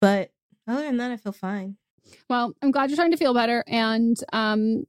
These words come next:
Speaker 2: we are recording this episode virtually, if you cannot tell. If you can tell, maybe that's because you're on Patreon and you're watching the video version, which, join us, do that. We also do live streams twice a month. Um, but we will eventually be in person. So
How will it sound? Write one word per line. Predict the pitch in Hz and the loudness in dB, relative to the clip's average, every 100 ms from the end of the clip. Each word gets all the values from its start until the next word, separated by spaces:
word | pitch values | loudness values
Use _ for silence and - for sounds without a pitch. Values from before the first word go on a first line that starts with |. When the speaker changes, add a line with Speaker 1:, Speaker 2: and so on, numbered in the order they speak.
| _ | _
Speaker 2:
we | 226 247 | 0 2
are | 208 233 | 4 2
recording | 247 269 254 | 2 4 4
this | 240 233 - | 4 2 -2
episode | 226 254 240 | 0 2 4
virtually, | 220 208 220 | 2 4 2
if | 226 | 2
you | |
cannot | - 214 220 | 0 0 0
tell. | 220 - 220 - | 0 0 -2 -2
If | 220 - | 0 0
you | |
can | - 381 427 | 4 4 6
tell, | 247 233 | 8 8
maybe | 254 320 269 | 8 8 8
that's | 240 | 6
because | 254 240 247 | 6 6 6
you're | 254 | 6
on | 262 | 8
Patreon | 262 320 240 | 6 4 4
and | 220 | 4
you're | 226 | 2
watching | 233 - 269 | 2 2 2
the | |
video | 285 349 | 4 4
version, | 214 220 240 | 2 2 2
which, | 240 247 - - _ _ _ _ 226 | 2 0 -2 -12 _ _ _ _ -2
join | 226 254 269 | 2 4 4
us, | 196 - - | 0 -4 -4
do | 254 | 0
that. | 269 214 214 | 4 4 2
We | 233 | 4
also | 226 220 | 2 4
do | 226 233 226 _ - | 2 2 0 _ 0
live | 220 226 | 2 2
streams | 247 247 | 4 4
twice | 240 226 | 2 0
a | 233 | 0
month. | 233 - _ - - - | 0 -2 _ -20 -4 2
Um, | 254 254 - 240 | 6 4 2 0
but | 262 254 269 | 2 2 2
we | 277 | 4
will | 285 | 6
eventually | 269 311 330 294 | 6 4 6 4
be | 233 226 226 - _ _ _ | 6 4 2 0 _ _ _
in | 269 247 | 4 4
person. | 247 233 - 233 240 - | 2 -2 -2 -2 -2 -2
So | 240 233 247 | -2 -2 -2